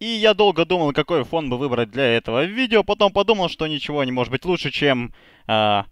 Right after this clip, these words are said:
фон, фона, живого фона моего канала. И, а, вы, наверное, заметили, что приближается семнадцатое июля. Щас все: «Че, правда, что ли?» Но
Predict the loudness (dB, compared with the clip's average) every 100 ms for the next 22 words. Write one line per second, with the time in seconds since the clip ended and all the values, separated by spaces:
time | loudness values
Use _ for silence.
0 | _ -8 -4 -4 -4 -14 -20 -20 -20 -6
1 | -2 2 4 4 2 2 6 8 8 6
2 | 2 2 2 2 2 0 2 0 0 0
3 | 2 2 -2 -12 _ -2 0 2 0 -6
4 | _ _ -2 2 4 4 4 4 0 _
5 | -8 -2 2 2 4 6 4 2 -14 0
6 | 4 4 4 0 0 0 -2 -2 0 4
7 | 4 4 -2 -4 0 0 0 -4 -2 0
8 | 0 -2 -6 -6 -6 -4 2 2 2 -6
9 | _ _ _ _ _ _ -8 -4 -4 -2
10 | 0 0 -2 _ _ _ -2 -2 4 6
11 | 8 8 4 4 0 2 0 -4 _ -20
12 | -12 -6 -2 0 -2